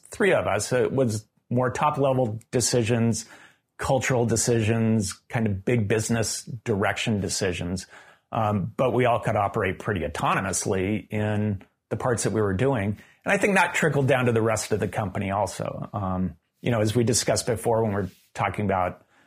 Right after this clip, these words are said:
culture and values, um, there was a lot of autonomy and personal responsibility in the company that I think just filtered down from that.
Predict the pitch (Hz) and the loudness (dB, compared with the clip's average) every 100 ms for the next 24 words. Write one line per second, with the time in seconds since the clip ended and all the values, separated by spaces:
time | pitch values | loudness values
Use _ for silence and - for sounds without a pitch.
0 | _ - - 123 - 107 98 95 98 95 | _ -8 -2 0 0 0 2 2 2 0
1 | 80 95 - 95 98 95 92 87 - - | -2 -6 -10 -6 -2 -2 -2 -4 -8 -20
2 | _ - 123 120 113 117 120 120 113 - | _ 0 2 2 2 4 4 2 0 -2
3 | 117 - 127 120 113 107 101 90 - - | -6 -4 -2 0 0 0 0 -4 -4 -2
4 | 117 - 101 101 - 104 90 - 95 87 | -2 -2 -2 -2 -2 -4 -4 -4 -2 -2
5 | 87 85 78 - 101 101 95 98 92 - | -4 -6 -6 -6 -4 -4 -2 -2 -2 -8
6 | _ _ 110 117 104 107 - 120 98 - | _ _ -4 0 0 -2 -2 -2 -2 -2
7 | 85 92 87 90 - - - - | -2 -2 -2 -4 -6 -8 -8 -10